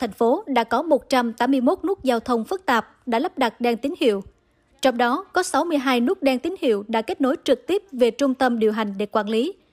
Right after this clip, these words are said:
theo dõi thông qua phần mềm quản lý hệ thống. Lắp đặt hơn năm trăm camera chuyên dụng giám sát giao thông tại các nút để tiếp tục phục vụ công tác xử lý vi phạm giao thông qua hình ảnh. Đây là một nỗ lực rất lớn của tập thể cán bộ,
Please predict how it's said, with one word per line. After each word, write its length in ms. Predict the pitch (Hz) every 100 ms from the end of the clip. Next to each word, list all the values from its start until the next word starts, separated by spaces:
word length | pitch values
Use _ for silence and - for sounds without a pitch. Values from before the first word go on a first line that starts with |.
| _
theo 120 | - 302
dõi 340 | 269 208 294 -
thông 220 | 320 285
qua 160 | 269 247
phần 180 | 240 214
mềm 160 | 220 208
quản 240 | 226 202
lý 100 | 247
hệ 80 | 262
thống. 200 | - 226 311 - _ _ _
Lắp 220 | 294 392
đặt 280 | 262 349 -
hơn 220 | 320 302
năm 180 | 285 269
trăm 220 | 269 254
camera 440 | 233 254 240 233 226
chuyên 240 | 226 277
dụng 220 | 247 214 190
giám 160 | 220 269
sát 220 | 370 370
giao 140 | 247
thông 260 | 226 240 220 - _ _ -
tại 140 | 247
các 200 | 285 370
nút 180 | 349 415 _ _
để 140 | 247 226
tiếp 160 | 415 -
tục 160 | 254
phục 180 | - 226
vụ 160 | 240 196
công 220 | 269 247
tác 200 | 330 392
xử 120 | 254
lý 120 | 233
vi 160 | 330 311
phạm 300 | 285 226 208
giao 160 | 269 277
thông 260 | 285 262 -
qua 120 | 269
hình 140 | 254 208
ảnh. 220 | 196 233 - _ _ _ _ _ _ _ -
Đây 240 | 254 240
là 120 | 220
một 200 | 220 220
nỗ 160 | 240 240
lực 180 | 277 220
rất 220 | 381 392
lớn 280 | 294 285 466
của 100 | -
tập 160 | 269 254
thể 100 | 247
cán 300 | 220 247 392
bộ, 280 | 320 220 208